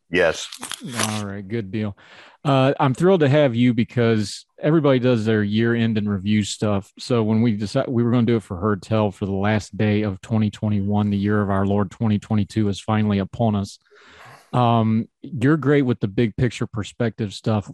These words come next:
Speaker 2: The thing I really respect about you is your, your observational skills of humanity, if you will. Um, what jumped out at you in twenty twenty-one? Because I know we had a lot of huge news things. We had, you know, the election hangover. We had January sixth. We had Afghanistan.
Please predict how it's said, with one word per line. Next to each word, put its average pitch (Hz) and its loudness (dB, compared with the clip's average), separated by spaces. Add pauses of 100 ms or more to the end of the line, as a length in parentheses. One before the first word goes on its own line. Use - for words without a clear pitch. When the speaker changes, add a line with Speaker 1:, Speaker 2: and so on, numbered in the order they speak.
Speaker 2:
The 127 -4
thing 143 0
I 139 4
really 127 4
respect 110 -4
about 107 -2
you 113 2
is 101 -2
your, 113 0
your 120 0
observational 113 -2
skills 107 -2
of 95 -6
humanity, 104 -8
if - -12
you 110 -8
will. 104 -6 (640)
Um, 107 0 (200)
what 170 0
jumped 143 0
out 123 2
at 117 0
you 110 2
in 98 0
twenty 110 0
twenty-one? 107 0
Because 107 0
I 113 0
know 135 4
we 135 4
had 123 2
a 113 2
lot 110 2
of 104 0
huge 113 0
news 110 0
things. 101 0
We 104 2
had, 101 0 (160)
you 147 -2
know, 107 2
the 101 0
election 107 0
hangover. 101 -2
We 98 -4
had 104 0
January 104 0
sixth. - -4
We 104 -2
had 104 2
Afghanistan. 101 -4